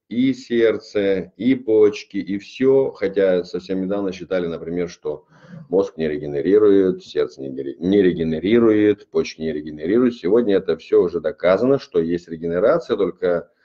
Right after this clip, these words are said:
она может быть медленная, не быстрая. И вот вся идея ресурсной медицины о том, что, м, человек ответ-, отвечает за здоровье своё должен сам.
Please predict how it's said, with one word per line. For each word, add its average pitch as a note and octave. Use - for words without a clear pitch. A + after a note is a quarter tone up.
она F2
может D#2
быть D2
медленная, C3
не F#2
быстрая. B2
И D#2+
вот F2
вся A#2
идея G#2
ресурсной F2
медицины G#2
о D#2
том, B2
что, -
м, C2+
человек F#2+
ответ-, F2
отвечает F2+
за D#2
здоровье G#2
своё C#3
должен G#2+
сам. -